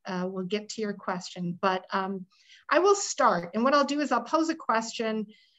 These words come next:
um, um, maybe ask one of you to start. And this would apply to all four panelists if you'd like, if you'd like to comment on it. But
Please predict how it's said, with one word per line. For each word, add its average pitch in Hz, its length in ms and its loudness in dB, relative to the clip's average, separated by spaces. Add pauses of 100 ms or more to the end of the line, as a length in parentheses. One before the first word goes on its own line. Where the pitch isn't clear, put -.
(160)
um, 208 400 6
um, 208 240 4
maybe 220 300 2
ask 220 340 0
one 240 160 2
of 226 100 0
you 226 220 0
to 226 140 -8
start. 254 380 2
And 240 200 4
this 240 220 -2
would 233 80 0
apply 226 240 0
to 208 120 0
all 214 200 0
four 202 220 -4 (120)
panelists 185 380 -4
if - 120 -20
you'd 196 140 -8
like, 190 260 -4 (220)
if 180 160 -18
you'd 208 100 -8
like 190 240 -2
to 185 240 -10
comment 180 300 -6
on 165 140 -16
it. 170 100 -16 (140)
But 185 200 2